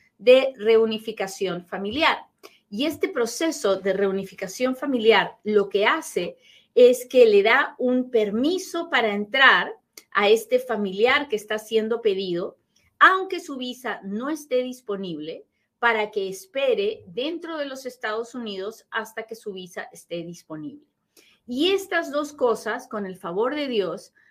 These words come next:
van a ayudar a que las personas no corran, no arriesguen su vida, ni se sometan a cosas tan feas que les pueden pasar en el camino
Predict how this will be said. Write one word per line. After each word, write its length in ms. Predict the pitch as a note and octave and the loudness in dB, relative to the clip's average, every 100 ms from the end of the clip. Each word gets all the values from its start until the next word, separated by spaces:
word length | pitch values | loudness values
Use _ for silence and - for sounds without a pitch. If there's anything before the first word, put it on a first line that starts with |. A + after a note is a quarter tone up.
| _ | _
van 320 | F3+ A#3+ C#4 | -2 0 2
a 60 | D4 | 0
ayudar 640 | C#4 B3 A#3 G3 F3+ A#3 _ - | 0 -2 2 2 0 -6 _ -2
a 260 | A3 A3+ | 0 -2
que 280 | - A3 A3 G#3 | 0 0 0 -2
las 240 | F#3+ F3+ | -4 -6
personas 720 | - F#3 A#3 G#3+ G#3+ G#3 - G3+ | -12 -10 -6 -6 -6 -10 -16 -10
no 340 | A3 B3+ B3+ | -8 -8 -2
corran, 520 | B3+ A#3 G3 F#3 G#3 | 0 2 0 -4 -6
no 80 | A3 | -8
arriesguen 560 | A3+ C4+ C#4 C#4 B3 A3+ | -6 -4 -6 -6 -10 -6
su 200 | A3 G3+ | -6 -4
vida, 500 | G#3 F#3 E3+ E3 _ _ _ - | -4 -4 -6 -8 _ _ _ -10
ni 140 | G#3+ | -8
se 140 | - | -6
sometan 680 | G#3+ A3 A3 A#3 A#3+ B3 B3 - | -4 -4 -4 -8 -6 -6 -6 -10
a 140 | G3 | -8
cosas 400 | A3 A3+ A#3 - | -6 -4 -6 -4
tan 240 | C4+ C#4 | -4 -4
feas 320 | C4+ A#3 G3 - | -4 -2 -4 -6
que 140 | G3 | -10
les 120 | F3 | -10
pueden 340 | - G#3 G#3+ G#3+ | -4 -2 -2 -6
pasar 380 | F#3 - G#3+ | -10 -4 -4
en 120 | G#3 G#3 | -2 -6
el 120 | G3 | -6
camino 560 | G3+ G3 F3 E3+ F3 | -6 -4 -6 -6 -8